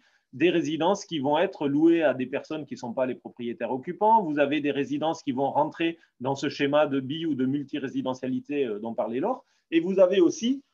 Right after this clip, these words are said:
beaucoup, euh, de résidences qui pouvaient être éventuellement avant des résidences secondaires, qui sont devenues des résidences, euh, principales quand les personnes sont venues s'installer ici à la retraite, et cetera. Donc, on a en fait vraiment ce mélange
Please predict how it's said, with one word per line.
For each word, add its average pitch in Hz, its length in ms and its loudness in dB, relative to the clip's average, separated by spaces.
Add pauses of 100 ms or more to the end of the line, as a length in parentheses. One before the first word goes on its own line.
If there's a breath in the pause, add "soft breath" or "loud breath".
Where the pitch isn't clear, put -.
(120)
beaucoup, 175 680 2
euh, 127 420 -2
de 139 120 0
résidences 165 560 2
qui 196 120 -4
pouvaient 185 340 0
être 185 320 0
éventuellement 156 580 0
avant 190 240 6
des 165 100 0
résidences 147 420 -2
secondaires, 143 440 -2
qui 180 100 -4
sont 185 160 -2
devenues 175 320 0
des 156 80 0
résidences, 143 640 -4
euh, 113 120 -4
principales 131 600 -2
quand 151 240 4
les 127 120 -2
personnes 147 380 -6
sont 156 160 -4
venues 127 220 -4
s'installer 135 380 -6
ici 139 280 -6
à 143 80 -2
la 117 100 -4
retraite, 117 340 -10
et 131 80 -8
cetera. 156 360 0
Donc, 165 180 -2
on 156 120 -2
a 165 40 -2
en 170 140 -2
fait 202 240 0 (360 soft breath)
vraiment 165 360 2
ce 208 160 -2
mélange 170 540 2